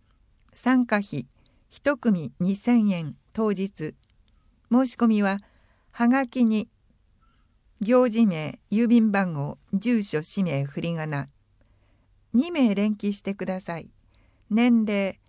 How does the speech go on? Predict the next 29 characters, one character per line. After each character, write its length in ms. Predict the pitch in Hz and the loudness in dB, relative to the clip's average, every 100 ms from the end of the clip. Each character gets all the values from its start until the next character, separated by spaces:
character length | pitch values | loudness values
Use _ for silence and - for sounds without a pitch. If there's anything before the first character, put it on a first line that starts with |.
| _ | _
電 240 | 185 208 226 | -4 0 2
話 140 | 233 | 2
番 240 | 226 226 175 | 2 0 -2
号。 240 | 143 139 _ _ _ _ _ _ _ _ _ _ _ _ _ | -6 -8 _ _ _ _ _ _ _ _ _ _ _ _ _
所 240 | - 240 | -2 0
属 320 | 233 294 - | 0 -2 -4
ク 100 | - | -4
ラ 140 | 302 277 | 0 2
ブ 100 | 208 | 2
も 160 | 180 185 | 0 -2
書 140 | 214 | -2
い 100 | 202 | -4
て、 220 | - 143 143 _ _ _ - | -4 -6 -6 _ _ _ -10
三 260 | - 311 | 0 0
月 300 | 285 233 196 | 2 -2 -2
十 240 | 180 202 254 | -4 0 2
二 160 | 247 233 | 4 4
日 400 | 226 202 190 - | 2 0 -4 -4
必 160 | - _ | -14 _
着 300 | 226 214 214 | -4 -4 -2
で。 220 | 156 143 - _ _ _ _ _ _ _ _ _ _ _ _ | -2 -4 -8 _ _ _ _ _ _ _ _ _ _ _ _
区 280 | - 269 233 _ _ | -4 -2 -2 _ _
公 280 | - 294 311 | -4 -2 -2
式 340 | - - 247 | -4 -4 -4
テ 160 | 240 226 | 0 4
ニ 160 | 233 240 | 4 4
ス 140 | 226 | 2
連 200 | 214 185 | 2 0
盟、 300 | 147 143 - | -2 -6 -8